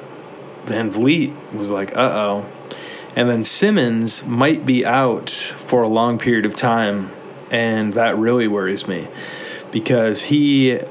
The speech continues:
is somebody who I love. He's probably my second favorite N B A player, and he has had an incredible season. But the other thing that worries me is I actually caught that game,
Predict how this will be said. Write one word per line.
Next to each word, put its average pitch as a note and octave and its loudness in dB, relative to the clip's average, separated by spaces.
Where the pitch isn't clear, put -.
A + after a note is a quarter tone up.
is A2+ 2
somebody A2+ 2
who A2 2
I G#2 2
love. G#2 0
He's B2 -6
probably A#2+ 2
my G#2 0
second - 0
favorite A2+ 2
N A2 0
B A2 4
A D#3 4
player, A2 0
and A2+ -4
he B2 2
has A2 0
had A2+ 2
an A2 0
incredible A2 0
season. G#2 0
But C3 2
the D3 6
other A3+ 4
thing D3+ 2
that B2 2
worries B2+ 4
me A2+ 0
is G#2 2
I A#2 4
actually A#2+ 0
caught - -2
that G2+ -4
game, A#2 2